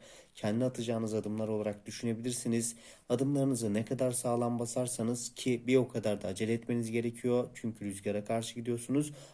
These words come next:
O kadar başarılı olursunuz arkadaşlar. Ama, e, yeni bir yol, yeni bir, e, memleket ya da yeni bir iş bölümünde terfi, yeni bir adım olacak sizin için.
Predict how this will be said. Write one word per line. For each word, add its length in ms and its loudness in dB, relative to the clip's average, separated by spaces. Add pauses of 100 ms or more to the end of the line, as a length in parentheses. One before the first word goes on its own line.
(140)
O 140 0
kadar 420 0
başarılı 460 0
olursunuz 560 -4
arkadaşlar. 720 -2 (840)
Ama, 340 6 (580)
e, 100 -4 (100)
yeni 500 4
bir 100 6
yol, 300 4 (460)
yeni 320 4
bir, 380 0 (120)
e, 280 0
memleket 720 0 (160)
ya 140 0
da 60 0
yeni 440 0
bir 300 -2 (100)
iş 280 -8
bölümünde 520 0
terfi, 600 -2 (460)
yeni 260 4
bir 220 2 (140)
adım 260 2
olacak 360 0
sizin 280 -6
için. 360 -4